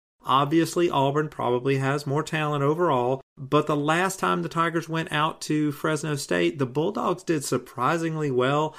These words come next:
and they kept it close. Um, if they do a repeat of that on Saturday, then they, there's a chance they could get the upset.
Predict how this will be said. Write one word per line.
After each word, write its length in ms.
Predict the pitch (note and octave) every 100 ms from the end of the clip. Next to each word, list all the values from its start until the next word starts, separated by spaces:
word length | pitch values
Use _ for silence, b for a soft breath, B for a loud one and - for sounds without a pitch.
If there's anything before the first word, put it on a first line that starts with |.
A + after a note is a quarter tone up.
| B -
and 160 | B2+
they 100 | D3+
kept 320 | F#3 C#4+ D#4+
it 120 | B2+ -
close. 560 | B2 D3 D#3 - - -
Um, 480 | - C3+ C3 C3 C3
if 140 | D3+ C3
they 140 | E3+
do 260 | F#3 A3+ F#3+
a 60 |
repeat 420 | C#3+ E3+ F#3 G3 F3+
of 80 |
that 200 | E3 E3
on 120 | E3 D#3
Saturday, 480 | D#3 D#3+ F#3+ A3
then 240 | G#3+ G3 F#3
they, 320 | F#3+ B3+ B3
there's 280 | B3 G#3 B3+
a 40 |
chance 300 | C4 A#3+ C4+
they 120 | A3+
could 180 | - F3+
get 180 | F#3 F3+
the 120 | -
upset. 500 | E3+ - - - -